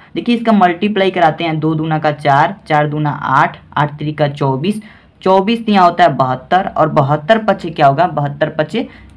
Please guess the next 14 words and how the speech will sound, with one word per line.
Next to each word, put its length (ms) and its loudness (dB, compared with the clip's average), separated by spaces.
तीन 160 4
सौ 160 -2
साठ 260 -6
होगा, 160 -6
ठीक 200 -4
है। 140 0
बहत्तर 680 -2
पच्चे 300 -4
आप 180 2
कर 120 0
सकते 300 -6
हैं, 140 -4
पाँच 200 0
दूना 240 -4